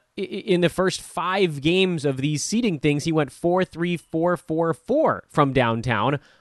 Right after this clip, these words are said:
on nine, eight, six, ten, and nine three-point attempts. Looking at those games, I mean, I lo-, I'm looking at his game log for the entire season.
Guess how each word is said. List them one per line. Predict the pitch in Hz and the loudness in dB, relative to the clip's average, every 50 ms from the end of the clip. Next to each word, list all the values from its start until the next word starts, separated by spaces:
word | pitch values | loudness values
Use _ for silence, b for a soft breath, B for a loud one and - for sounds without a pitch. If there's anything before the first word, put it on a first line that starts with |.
| b b - | b b 0
on | 151 147 143 139 131 135 139 | 0 2 2 0 -2 -2 2
nine, | 147 156 165 190 202 214 214 214 202 - - - | 2 2 2 2 0 -2 -2 -2 -4 -4 -2 0
eight, | 170 165 180 185 - _ | 2 2 2 0 -4 _
six, | - - - - - 185 196 202 - - - - _ - | -16 -14 -12 -4 -2 0 0 0 -2 -6 -14 -12 _ -4
ten, | - - - 185 185 190 202 202 | -2 -2 0 0 0 0 0 0
and | - - 170 151 151 143 127 135 143 151 | -2 -2 -2 -4 -2 -4 -4 -4 0 4
nine | 156 156 170 190 202 196 190 170 | 4 4 4 2 0 0 -2 -4
three-point | - 160 170 190 185 - - 190 190 190 185 - _ _ _ - | -2 0 0 0 0 0 0 2 2 2 2 -2 _ _ _ -4
attempts. | 170 - - - - - 320 381 370 240 - - - - b b b b b b b b b b - | -4 -2 -4 -6 -4 0 2 2 2 0 -2 -6 -8 -8 b b b b b b b b b b 2
Looking | 180 247 302 - 277 240 | 4 4 4 4 2 2
at | 214 - | 2 2
those | - 190 185 - | 2 2 2 2
games, | - 269 262 196 b b b b | 2 2 2 0 b b b b
I | - | 0
mean, | 196 208 202 - - _ _ _ - | 0 0 0 -4 -12 _ _ _ -4
I | 202 208 | 0 4
lo-, | 233 247 233 | 4 4 4
I'm | 196 220 226 | 4 2 2
looking | 269 - 240 | 2 2 2
at | 220 202 | 2 2
his | 196 180 151 | 2 0 0
game | 160 151 143 139 170 185 214 208 | -2 -2 0 2 4 4 4 2
log | 175 151 131 123 131 123 | 4 4 4 4 2 0
for | - 147 | -2 -2
the | 147 151 156 | 0 2 2
entire | 151 143 131 - - 180 202 220 190 156 | 2 2 0 -2 -2 0 2 2 2 0
season. | - - - - 220 240 277 233 214 156 | 0 -4 -6 -4 -4 -4 -2 0 0 -2